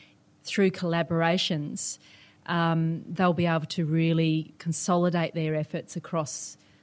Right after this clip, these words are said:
multiple platforms, and that will have an impact on radio journalism as well. And it's already happening with the new Unravel project that's just launched yesterday, in fact. So it's a new podcast and it's a T V series as well, and it's true crime.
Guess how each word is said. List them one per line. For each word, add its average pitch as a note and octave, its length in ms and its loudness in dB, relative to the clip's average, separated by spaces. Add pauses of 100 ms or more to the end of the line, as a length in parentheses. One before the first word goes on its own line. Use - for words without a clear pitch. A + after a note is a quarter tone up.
(120)
multiple D#3 420 -2
platforms, D3+ 880 -6
and F3+ 180 2
that F3+ 140 0
will F3+ 140 0
have D3+ 340 -2 (180)
an F3 100 0
impact D#3 400 -4
on D3+ 340 -8
radio D#3 340 -6
journalism D3+ 580 -8
as D3 120 -10
well. D3 220 -4
And G3 140 -2
it's G#3+ 120 -6
already A3 380 2
happening D#3 460 -6 (280)
with F3 200 0
the F3 80 0
new D#3+ 220 2
Unravel D#3 600 -2 (100)
project D#3 500 -2
that's - 200 -10
just - 220 -8
launched D3+ 420 -8 (680)
yesterday, G3+ 600 0
in E3 100 0
fact. - 300 -6
So F3+ 160 -2
it's E3 160 -4
a - 20 -2
new F3+ 180 2
podcast E3 640 -4
and D#3+ 80 -4
it's - 180 -8
a E3+ 40 -2
T E3 220 -2
V D#3+ 180 -2
series D#3+ 400 -2
as D#3 140 -6
well, D#3+ 280 2
and D#3+ 100 -2
it's - 240 -12 (360)
true F3 220 2
crime. D#3+ 580 -2